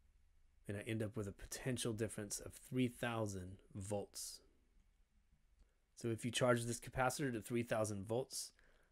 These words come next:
that's the threshold where a spark will discharge this thing and set it back to zero. If you find the physics content on Zach's Lab helpful, click on the Zach's Lab logo on the right to browse playlists and subscribe to the channel.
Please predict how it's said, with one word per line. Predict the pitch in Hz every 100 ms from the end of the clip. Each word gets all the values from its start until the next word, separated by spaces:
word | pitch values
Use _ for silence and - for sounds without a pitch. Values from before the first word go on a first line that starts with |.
| -
that's | 107 -
the | 113
threshold | - 123 127 143 135 127 120
where | 120 107
a | 101
spark | - 113 117 -
will | 107
discharge | 98 117 - - 127 123
this | - 123
thing | - 131 151 _
and | 110
set | 98 113
it | 104 -
back | 104
to | -
zero. | 95 101 95 104 - - - _ _ _ _ _ _
If | - -
you |
find | 135 165 175
the | 139
physics | 156 143 120
content | - 120 107 110 104
on | 107 107
Zach's | 117 110 -
Lab | 113 107 101 98 -
helpful, | 113 - 101 95 - _ _ _
click | - 160
on | 180 160
the |
Zach's | 127 123 143 -
Lab | 131 123 117
logo | 117 131 104 98
on | 110
the | 104
right | 104 117 98 -
to | 120
browse | 110 107 107
playlists | - 139 139 143 - - -
and | 104
subscribe | 113 - - 117 120 117
to | 113
the |
channel. | 107 123 113 95